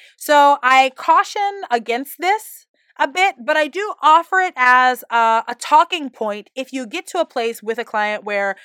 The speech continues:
they're a little bit put off, but the, you know, the situation is right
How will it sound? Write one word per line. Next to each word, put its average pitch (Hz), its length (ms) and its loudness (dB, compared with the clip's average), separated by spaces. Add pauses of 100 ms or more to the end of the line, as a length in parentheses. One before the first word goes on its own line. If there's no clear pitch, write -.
(200)
they're 226 160 -2
a 226 60 4
little 294 220 -6
bit 294 180 -2
put 285 120 -4
off, 247 300 4
but - 220 -2 (260)
the, 214 160 -10
you 208 140 -8
know, 202 180 -6
the 202 300 -14
situation 294 580 -8
is 226 160 -6
right 208 420 -4